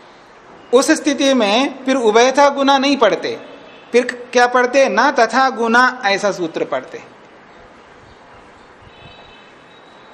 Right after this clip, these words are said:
Speaker 2: भी पढ़ने में क्या आवश्यकता थी? ऊपर वाले सूत्र में गुण लिख देते।
Speaker 1: हाँ जी,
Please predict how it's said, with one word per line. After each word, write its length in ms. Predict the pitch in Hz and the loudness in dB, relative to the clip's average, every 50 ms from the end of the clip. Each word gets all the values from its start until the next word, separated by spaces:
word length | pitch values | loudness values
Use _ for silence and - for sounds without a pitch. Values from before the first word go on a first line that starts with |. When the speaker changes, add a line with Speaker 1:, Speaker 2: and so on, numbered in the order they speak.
| - - - - - - - - - - - - - - - - - - - - - - - - - 233 240 269 277 262 - - - 220 226 - 123 | -20 -20 -20 -20 -20 -20 -20 -20 -20 -20 -20 -20 -20 -20 -20 -20 -20 -20 -20 -20 -20 -20 -20 -20 -20 -20 -20 -20 -20 -20 -20 -20 -20 -20 -20 -20 -20
Speaker 2:
भी 40 | 127 | -20
पढ़ने 380 | - 139 139 135 135 127 127 131 | -20 -20 -20 -20 -20 -20 -20 -18
में 200 | 135 135 131 - | -20 -20 -20 -18
क्या 120 | 135 127 | -18 -18
आवश्यकता 360 | 123 123 123 123 - - 123 | -18 -18 -20 -20 -20 -20 -20
थी? 140 | 120 123 127 | -20 -20 -20
ऊपर 280 | 123 - - 131 127 123 | -20 -20 -20 -18 -18 -18
वाले 140 | 127 131 | -18 -18
सूत्र 420 | 135 131 135 135 135 127 - - 135 | -18 -20 -20 -20 -20 -20 -20 -20 -18
में 120 | 131 131 | -18 -18
गुण 80 | 127 123 | -18 -20
लिख 280 | 123 120 120 113 - | -20 -20 -20 -20 -20
देते। 560 | 127 131 131 - - - - - - - - 175 | -20 -20 -20 -20 -20 -20 -20 -20 -20 -10 -4 -2
Speaker 1:
हाँ 100 | 180 190 | -2 -2
जी, 220 | 196 240 269 | -2 -4 -6